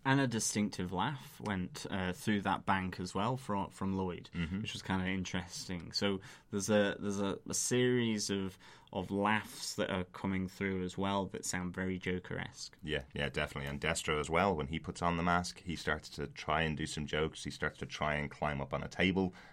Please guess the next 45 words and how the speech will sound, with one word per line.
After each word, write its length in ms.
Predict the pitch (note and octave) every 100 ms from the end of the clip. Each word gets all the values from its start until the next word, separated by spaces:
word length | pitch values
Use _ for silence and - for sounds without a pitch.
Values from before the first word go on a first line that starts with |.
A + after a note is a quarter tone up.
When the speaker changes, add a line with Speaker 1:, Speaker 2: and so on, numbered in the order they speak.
| -
Speaker 2:
um, 300 | D2+ D2 C#2
to 340 | - D#2 C#2+ C2
repeat 500 | D#2+ - - D#2 -
the 80 | -
kind 240 | - D2 D2
of, 160 | C2+ - - - -
uh, 220 | - C2 C2 -
the 80 |
power 500 | - - - E2 D#2
that 160 | C#2+ C#2+
the 80 | C2+
Red 220 | D2 C#2+
Hood 200 | D#2+ C#2
mask 400 | D2+ D2 D2+ -
had 340 | - C#2+ D2 -
for, 240 | D2+ C#2+ - -
had 120 | D#2+
for 120 | D2+
Lloyd 220 | D#2 D#2+ D2+
in 60 |
the 40 | D#2
beginning. 400 | D#2+ F2+ B2 B2+ - -
Thought 160 | - D2
that 140 | D#2+ -
was 120 | D2
really 220 | E2 E2
interesting. 520 | E2 - F2 - E2+ -
And 120 | F2+
to 60 | -
find 200 | G#2+ F#2+
out 120 | D#2
later 240 | E2+ D2+
on 200 | F2 E2+ D2
that 120 | -
Destro 300 | D#2+ - D2+
was 180 | D#2 E2
actually 360 | F2 - D#2
the 100 | D2
leader 240 | D2+ D#2 C#2+
of 120 | C2
the 60 | C2+
gang, 360 | E2+ E2+ D2
he 120 | C#2+
was 200 | C#2+ C2+
just, 360 | - D#2 -